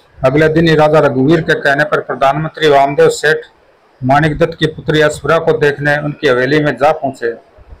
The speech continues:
वो सेठ माणिक दत्त की पुत्री तो सौंदर्य में अप्सराओं को भी मात कर रही है। ऐसा लग रहा है जैसे प्रधानमंत्री जी को महाराज के लिए ऐश्वर्या पसंद आ गई है। यदि ऐश्वर्या का विवाह राजा रघुवीर से हो गया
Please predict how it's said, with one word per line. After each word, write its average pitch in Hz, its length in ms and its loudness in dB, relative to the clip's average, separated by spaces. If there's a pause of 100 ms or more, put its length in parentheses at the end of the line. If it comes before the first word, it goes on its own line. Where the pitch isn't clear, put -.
(360)
वो 165 120 4
सेठ 165 320 -2
माणिक 160 340 0
दत्त - 200 -4
की 185 80 0
पुत्री - 320 -4
तो 180 140 2
सौंदर्य 139 420 0
में 156 360 0
अप्सराओं 139 400 -2
को 180 140 0
भी 185 120 2
मात 175 300 2
कर 160 100 2
रही 139 200 2
है। 123 200 -2 (680)
ऐसा 135 260 0
लग 156 220 0
रहा 170 200 4
है 127 220 -2
जैसे 156 220 0
प्रधानमंत्री 160 680 -2
जी 180 140 2
को 156 240 0
महाराज 135 420 0
के 175 140 0
लिए 170 300 2 (380)
ऐश्वर्या 160 380 0
पसंद 180 400 -2
आ 175 80 4
गई 147 220 0
है। 117 240 -2 (1300)
यदि 143 200 -2
ऐश्वर्या 165 420 0
का 175 120 0
विवाह 160 240 2
राजा 156 260 2
रघुवीर 143 400 2
से - 180 0
हो 143 100 4
गया 120 260 0